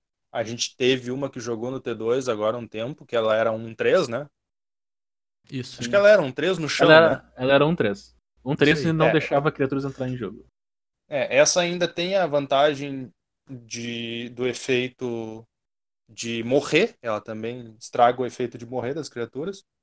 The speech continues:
Speaker 1: E tem voar e vínculo com a vida. Então ela pode ficar cutucando teu oponente ao longo da partida de uma forma bem mais fácil do que a outra.
Speaker 3: Se um dia vocês quiserem fazer a matemáticazinha, o que que significa um de defesa? Um de defesa equivale a voar, vínculo com a vida e mais uma habilidade.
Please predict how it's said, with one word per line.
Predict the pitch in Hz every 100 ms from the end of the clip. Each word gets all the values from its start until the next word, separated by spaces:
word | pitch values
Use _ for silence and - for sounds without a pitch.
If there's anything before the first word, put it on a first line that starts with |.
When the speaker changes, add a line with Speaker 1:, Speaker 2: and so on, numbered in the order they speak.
| _ _ _ _ _
Speaker 1:
E | 165 220
tem | 254 240
voar | 156 139 160
e | 185
vínculo | 165 185 196
com | 190
a | 170
vida. | 120 151 117
Então | 101 95 117 123
ela | 123
pode | 123 139 135
ficar | - - 143 139 120 110 _ _ _ _ _ _ _ _ _ _ _
cutucando | 143 147 - 147 156
teu | 147 143
oponente | 139 139 127 160 139
ao | 143
longo | 127 131 135
da |
partida | 127 131 131 - 139 143 151 143
de | 131
uma | 127
forma | - 135
bem | 131
mais | 143 151 -
fácil | 135 131 -
do |
que | -
a | 127
outra. | 120 - _ _ _ _ _ _ _ _ _
Speaker 3:
Se | 143
um |
dia | 139 160
vocês | 170 165
quiserem | - 151
fazer | - 151 147
a | 151
matemáticazinha, | 139 135 139 127 127 - 113 113 165 151 - _ _ _ _
o | 135
que | 175
que | 180
significa | 190 156 151 180 - 156
um | 175
de | 160
defesa? | 135 - 180 147 -
Um | 165
de | 208
defesa | 190 185 190 202 180
equivale | - 151 156 165
a |
voar, | 147 135 143 196
vínculo | 180 175 165
com |
a | 151
vida | 131 175
e |
mais | 170 170
uma |
habilidade. | 190 208 143 135